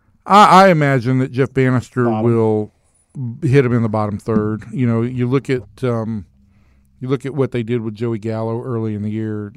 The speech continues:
Speaker 1: I would think he'll hit, you know, around seventh. Um, gonna be interesting to see. So you, you'll go DeShields, Elvis,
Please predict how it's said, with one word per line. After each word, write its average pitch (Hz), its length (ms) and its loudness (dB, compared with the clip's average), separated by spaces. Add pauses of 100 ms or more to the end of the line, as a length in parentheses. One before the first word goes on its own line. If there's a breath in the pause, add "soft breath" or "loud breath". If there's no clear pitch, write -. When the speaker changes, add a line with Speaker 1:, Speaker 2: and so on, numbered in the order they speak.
Speaker 1:
I 131 140 -6
would 117 160 -4
think 113 220 -10
he'll 113 160 -8
hit, 110 300 -10
you 127 120 -8
know, 104 140 -10
around 110 360 -8
seventh. 107 540 -10 (760 soft breath)
Um, 104 840 -6 (560)
gonna 135 160 -2
be 120 120 0
interesting 120 440 -6
to 110 60 -8
see. 117 240 -8
So 101 120 -10
you, 117 160 -6
you'll 120 320 -6
go 117 280 -2
DeShields, 123 720 -4
Elvis, 113 640 -4